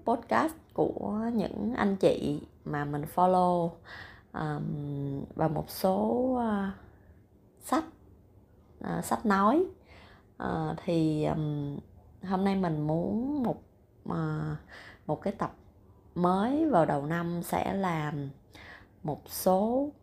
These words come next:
tổng hợp những cái điều mà mình, à, ấn tượng, mình ghi nhớ và cũng là những điều mà mình, à, mình quan tâm, à,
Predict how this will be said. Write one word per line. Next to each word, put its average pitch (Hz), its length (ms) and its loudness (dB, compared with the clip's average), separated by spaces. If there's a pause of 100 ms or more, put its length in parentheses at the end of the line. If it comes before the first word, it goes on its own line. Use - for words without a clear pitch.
(160)
tổng - 220 4
hợp 220 340 2 (420)
những 175 440 -4
cái 226 140 0
điều 170 280 6
mà 143 160 -2
mình, 139 400 -4
à, 139 240 -8 (540)
ấn 214 240 -2
tượng, 160 380 6
mình 147 160 -4
ghi 175 160 0
nhớ 190 440 2 (600)
và 156 160 2
cũng - 300 0
là 208 120 4
những 175 260 0
điều 180 180 4
mà 156 160 0
mình, 139 380 -4
à, 135 200 -4 (540)
mình 147 220 0
quan 170 200 2
tâm, 175 440 0 (580)
à, 143 400 -4